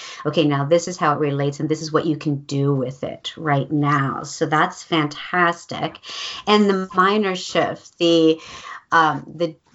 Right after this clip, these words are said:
the word just, like the word try and should to could, there's a,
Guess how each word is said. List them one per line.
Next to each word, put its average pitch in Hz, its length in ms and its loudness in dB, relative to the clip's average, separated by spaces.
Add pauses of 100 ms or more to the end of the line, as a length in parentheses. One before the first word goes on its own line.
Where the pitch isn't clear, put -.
(100)
the 170 140 -2
word 170 260 2
just, - 600 -4
like 156 240 -2
the 165 100 0
word 156 320 -6
try 139 960 -2
and 156 380 -6 (300)
should - 640 -12
to 165 80 -18
could, 151 580 -6
there's 180 260 -6
a, - 160 -6